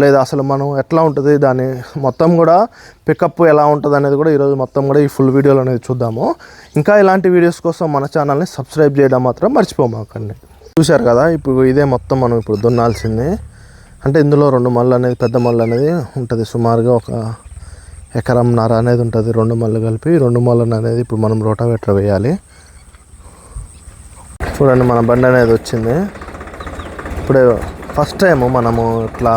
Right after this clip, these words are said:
ఫోర్ వీలర్ రోటావేటర్లో వేయడం. దంచుతుంది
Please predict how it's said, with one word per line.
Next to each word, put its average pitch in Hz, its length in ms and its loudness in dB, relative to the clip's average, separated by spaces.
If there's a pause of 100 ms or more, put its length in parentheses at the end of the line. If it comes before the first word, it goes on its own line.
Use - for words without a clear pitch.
(100)
ఫోర్ 131 240 2
వీలర్ 120 280 2
రోటావేటర్లో 113 640 0
వేయడం. 107 260 -2 (3750)
దంచుతుంది 175 520 2